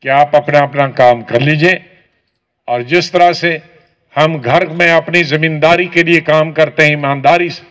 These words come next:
अगर काम नहीं करेंगे तो खाना नहीं मिलेगा, ठंड में भी करते हैं, गर्मी में।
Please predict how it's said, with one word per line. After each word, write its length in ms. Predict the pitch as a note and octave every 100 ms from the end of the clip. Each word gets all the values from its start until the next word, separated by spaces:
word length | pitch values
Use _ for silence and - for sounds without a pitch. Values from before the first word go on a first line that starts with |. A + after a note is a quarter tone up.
| _ _ _ _
अगर 220 | - D#3 D3
काम 280 | D#3+ E3+ F3+
नहीं 140 | F3
करेंगे 400 | E3+ E3 E3+ E3+
तो 100 | E3+
खाना 320 | - D3 F3 F3
नहीं 120 | E3+
मिलेगा, 340 | D#3+ B2+ G#2+ - _ _ _ _ _ _ _ -
ठंड 220 | D#3 F3
में 140 | F3+ F3+
भी 100 | F3
करते 320 | E3+ D3 E3
हैं, 140 | D3+ C3+
गर्मी 280 | D#3+ D#3+
में। 160 | C3+